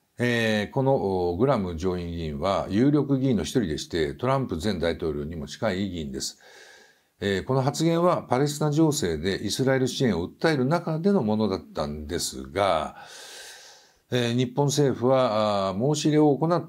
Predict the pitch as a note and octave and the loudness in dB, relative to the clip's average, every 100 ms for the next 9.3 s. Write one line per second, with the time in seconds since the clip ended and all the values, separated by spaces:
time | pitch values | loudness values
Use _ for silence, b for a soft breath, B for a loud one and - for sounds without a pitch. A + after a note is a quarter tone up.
0 | - - A2+ B2+ B2 A#2 A2 - D#2 - | -12 -8 -2 2 2 2 0 -2 -4 -4
1 | D3 G3 C#3+ G2+ F#2 D#3+ E3+ D#2+ D2+ B2 | 2 2 2 -2 0 2 2 0 0 0
2 | E2 - B B B B G2+ G2 B2 B2 | 0 -6 B B B B -4 0 2 2
3 | G2+ - G#2 A2+ D#2 - F2+ G#2+ - G2 | 0 0 2 2 0 -8 -4 -2 -2 -2
4 | B2 C3 G#2 E2 G#2 E3 F3 E3+ E3+ C#3 | 0 2 0 -2 2 4 4 2 2 2
5 | - - - - C3 A2 B2+ C#3+ E3 F#3+ | 0 -10 -10 -2 -2 2 2 2 4 4
6 | G3 F3+ F3 G#3+ D3+ F#2+ G#2+ G#2+ A2 A#2+ | 4 4 2 2 0 0 0 0 0 0
7 | F2 D#2 D2 F2+ D2+ D2+ G2+ D3+ E3 C#3+ | 0 -2 -4 -6 -4 -4 0 0 2 0
8 | G2+ D2 F#2+ F#2+ F#2+ D#2+ E2 D#2+ D#2 - | 0 -4 -6 -4 -6 -6 -6 -6 -6 -2
9 | C3+ B2+ E2+ | 0 0 -2